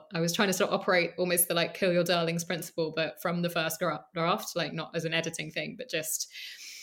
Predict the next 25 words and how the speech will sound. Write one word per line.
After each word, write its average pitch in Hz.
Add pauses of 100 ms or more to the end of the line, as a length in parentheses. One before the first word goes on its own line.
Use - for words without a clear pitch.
(720)
yeah, 185
if 180
anything 185
seemed 175
too 185
flowery 165
or 151
like 156
I 165
was 160
just -
kind 160
of 156
getting 156
lost 156
in 160
a 156
description 156
for 156
the, 156 (120)
for 175
the 160
sake 156
of 156
it, 110